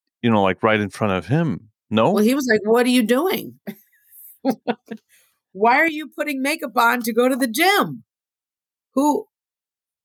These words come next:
Speaker 2: Well, because they're nice to me. They listen to
Speaker 1: Zoom-,
Speaker 2: me.
Speaker 1: Zumba, what? <laughs>
Speaker 2: Yeah, yeah, no, I, that's where I would go to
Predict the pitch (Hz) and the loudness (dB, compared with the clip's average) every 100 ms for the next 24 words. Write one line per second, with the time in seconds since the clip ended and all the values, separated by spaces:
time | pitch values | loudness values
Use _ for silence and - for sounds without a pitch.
0 | _ _ _ _ _ _ _ _ _ - | _ _ _ _ _ _ _ _ _ -10
1 | 160 196 349 294 _ _ _ _ _ _ | -2 0 0 -4 _ _ _ _ _ _
2 | _ - - 190 190 175 226 262 381 208 | _ -18 -4 -2 0 0 2 2 2 2
3 | - 311 165 127 135 _ _ _ _ _ | -2 -4 -4 -6 -14 _ _ _ _ _
4 | _ _ _ _ _ - 277 466 453 453 | _ _ _ _ _ 0 2 4 4 2
5 | 131 - 180 147 _ _ _ _ _ 110 | 2 2 0 -4 _ _ _ _ _ -2
6 | 139 156 139 135 92 101 156 262 - - | 0 2 2 2 2 2 2 2 -2 -18
7 | - 147 - 147 156 - 233 294 254 170 | -12 -10 -10 -12 -12 -2 2 2 2 -2
8 | 165 - 359 427 285 269 226 262 247 - | -8 -8 -4 -4 -2 2 2 0 -6 -8
9 | 262 233 220 285 277 202 | -10 -10 -8 -4 -2 0